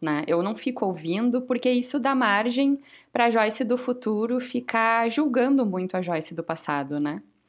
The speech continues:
A Joyce que fez aquele podcast naquele dado contexto. Mas me ouvindo depois,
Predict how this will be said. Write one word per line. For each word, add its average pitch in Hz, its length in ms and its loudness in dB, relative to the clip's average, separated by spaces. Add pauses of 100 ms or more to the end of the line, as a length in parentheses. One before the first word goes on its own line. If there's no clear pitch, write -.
(240)
A 175 120 -2
Joyce 160 320 -4
que 180 100 -10
fez 165 300 0
aquele 165 260 -6
podcast 156 680 -6
naquele 156 360 -6
dado 139 280 -4
contexto. - 680 -12 (180)
Mas 220 340 0
me 262 200 4
ouvindo 233 580 0
depois, 175 800 -2